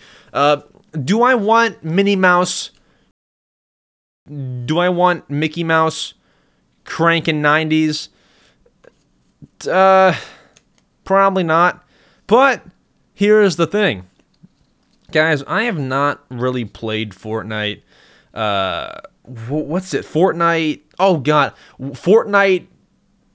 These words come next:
What's everyone been? Le-, uh, Lego Fortnite. Lego, Lego. I've not played at Lego Fortnite. I was, like,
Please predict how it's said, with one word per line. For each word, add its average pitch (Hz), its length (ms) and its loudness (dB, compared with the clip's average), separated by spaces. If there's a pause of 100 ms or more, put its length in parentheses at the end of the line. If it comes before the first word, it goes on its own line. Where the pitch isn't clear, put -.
(1000)
What's 208 340 2
everyone 349 420 0
been? 226 220 -2 (100)
Le-, 190 400 0
uh, 185 160 4
Lego 214 360 4
Fortnite. 185 480 0
Lego, 175 340 2 (220)
Lego. 190 400 2
I've 175 240 -2
not 214 260 0
played 208 340 2
at 143 140 0
Lego 165 340 2
Fortnite. 113 520 -4
I 120 80 -2
was, 147 320 -2
like, 139 240 -2